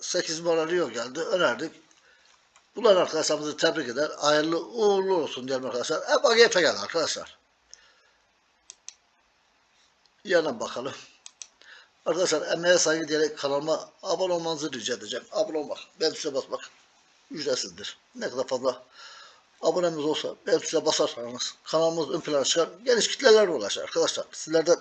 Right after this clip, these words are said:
herhangi bir ücret talep etmiyoruz. Abone olmak da, beğen tuşuna basmak da tamamen ücretsizdir. Şimdiden abone olduğunuz için, beğen tuşuna bastığınız için hepinize teşekkür ederim. Arkadaşlar, yarın İstanbul'da gün üzerinde sekiz koşu bir program vardı. Saat altıya çeyrek kala birinci koşuyla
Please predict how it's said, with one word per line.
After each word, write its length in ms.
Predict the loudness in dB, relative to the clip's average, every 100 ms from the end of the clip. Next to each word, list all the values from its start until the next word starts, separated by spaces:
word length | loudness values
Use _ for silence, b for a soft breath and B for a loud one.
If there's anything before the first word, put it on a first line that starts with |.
| -2 B B B B
herhangi 320 | 4 6 6 2
bir 100 | -4
ücret 260 | -2 0
talep 200 | 0 0
etmiyoruz. 340 | 0 -6 -16 -8
Abone 280 | 0 0 2
olmak 260 | 0 -2 -4
da, 120 | -12 _
beğen 220 | -4 -2
tuşuna 220 | 0 -2
basmak 260 | 0 -2 -2
da 120 | -4
tamamen 380 | -2 -2 0 -4 -8
ücretsizdir. 720 | -8 -2 -2 -2 -12 -12 -14 -12
Şimdiden 360 | -8 -2 0
abone 260 | 0 -2 0
olduğunuz 300 | 0 -2 -6
için, 360 | -6 -8 -6 2
beğen 140 | 2
tuşuna 240 | 2 -2
bastığınız 320 | 0 0 -4 -6
için 280 | -6 -6 -10 -20 B B B B 2
hepinize 520 | 2 2 2 2 2 -6 _ -4
teşekkür 460 | 2 2 2 -2
ederim. 220 | -6 -10 -18 _ B B B -4
Arkadaşlar, 360 | 0 2 4 6
yarın 200 | 4 2
İstanbul'da 380 | 0 0 0
gün 100 | -2
üzerinde 420 | 0 0 2 2 0 _ _ _ _ -14
sekiz 320 | -6 -6 -4 -4
koşu 300 | -2 -4 -6
bir 80 |
program 280 | -6 -4 -2
vardı. 240 | -4 -10 -16 _
Saat 300 | -4 -2 -2 -2
altıya 300 | -2 0 0
çeyrek 280 | 2 0
kala 300 | -2 -2 -2 -4
birinci 260 | -8 -6 -6
koşuyla 480 | -6 -8 -2 -2